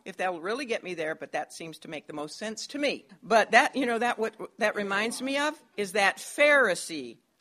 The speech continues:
that proud Pharisee in Jesus' parable in Luke chapter eighteen, who lifted up his eyes to heaven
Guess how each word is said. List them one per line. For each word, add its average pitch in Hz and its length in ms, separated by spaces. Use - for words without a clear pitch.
that 190 240
proud 294 460
Pharisee 180 760
in 180 340
Jesus' 254 580
parable 175 560
in 170 160
Luke 262 200
chapter 277 420
eighteen, 175 600
who 247 300
lifted 320 460
up 320 160
his 220 140
eyes 185 520
to 170 120
heaven 160 500